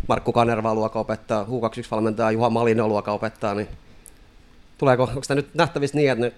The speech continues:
B-kurssit voidaan unohtaa, että opettajista tulee hyviä valmentajia, vai onko se jotenkin loogista, että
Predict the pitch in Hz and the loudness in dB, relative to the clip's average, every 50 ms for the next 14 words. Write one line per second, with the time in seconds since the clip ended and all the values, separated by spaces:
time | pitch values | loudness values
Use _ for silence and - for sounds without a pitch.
0 | - - 143 135 147 147 - - 131 131 120 113 120 123 120 120 123 127 120 - | -12 -8 0 2 2 2 2 0 -4 -8 -4 -2 0 2 2 2 2 2 0 0
1 | - 120 113 143 139 - 139 - - 110 104 - - 104 104 98 98 110 107 107 | -2 -2 0 0 0 0 -2 -2 -2 -4 -4 -4 -4 -4 -2 -2 -2 0 -2 -2
2 | 101 95 117 110 107 110 104 98 - 104 101 104 101 104 104 104 - 131 113 123 | -2 0 0 0 0 0 0 -2 0 -2 0 0 0 0 0 0 -2 -4 -2 -2
3 | 120 127 127 120 113 110 - - 107 101 104 - | 2 4 4 4 4 2 -2 -2 -2 -4 -4 -6